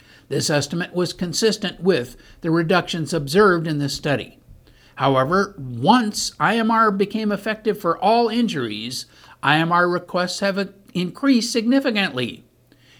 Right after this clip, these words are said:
If the higher volume of I M R requests are indicative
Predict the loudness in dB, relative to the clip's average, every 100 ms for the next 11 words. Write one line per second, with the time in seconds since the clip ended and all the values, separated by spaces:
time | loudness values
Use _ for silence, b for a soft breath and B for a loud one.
0 | b -6 -2 2 4 4 2 0 0 0
1 | 0 0 0 2 2 2 0 -2 -4 -2
2 | 0 0 -2 -4 2 2 4 6 6 6